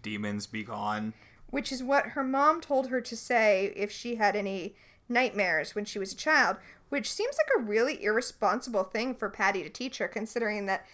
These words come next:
Speaker 2: there were real demons that were probably gonna try to kill her.
Speaker 1: Well, you know what I was thinking?
Speaker 2: What?
Speaker 1: I was thinking, what if this is, like, a really, really basic banishment spell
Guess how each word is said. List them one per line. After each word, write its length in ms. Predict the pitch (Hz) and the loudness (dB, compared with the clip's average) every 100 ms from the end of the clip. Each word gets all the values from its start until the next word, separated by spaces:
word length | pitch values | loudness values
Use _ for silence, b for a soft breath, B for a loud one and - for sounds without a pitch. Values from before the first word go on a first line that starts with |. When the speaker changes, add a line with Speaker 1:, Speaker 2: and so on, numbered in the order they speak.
| b - | b -2
Speaker 2:
there 120 | 208 | 2
were 160 | 226 254 | 4 4
real 260 | 220 240 | 4 4
demons 400 | 226 226 262 196 | 4 0 -2 0
that 80 | 196 | -2
were 80 | 190 | -2
probably 380 | - 240 240 226 | 2 2 4 0
gonna 160 | 220 | 0
try 180 | 202 220 | 2 2
to 60 | 208 | 2
kill 260 | - 247 | 0 0
her. 320 | 226 165 220 _ b b b b | 2 0 -2 _ b b b b
Speaker 1:
Well, 260 | 135 - - _ _ - | -4 -4 -8 _ _ -10
you 80 | |
know 120 | 139 247 | -8 -6
what 100 | 269 | -6
I 40 | |
was 180 | 226 - | -6 -6
thinking? 500 | 107 110 180 202 190 - - | -8 -6 -6 -6 -10 -14 -8
Speaker 2:
What? 220 | 220 196 | -4 -4
Speaker 1:
I 60 | |
was 100 | 143 - | -4 -6
thinking, 240 | 202 151 | -6 -4
what 140 | 135 | -4
if 120 | 247 - | -4 -6
this 160 | 262 | -6
is, 160 | 240 180 | -6 -4
like, 200 | 151 - | -6 -4
a 80 | 123 117 117 | -4 -4 -6
really, 380 | 127 156 165 147 123 | -4 -2 -4 -6 -6
really 320 | 117 120 120 | -6 -4 -6
basic 600 | 113 104 107 117 110 - | -6 -8 -6 -6 -6 -10
banishment 640 | 101 107 117 - 147 160 | -10 -8 -8 -8 -10 -8
spell 480 | - - 175 185 185 | -10 -4 -2 -2 -6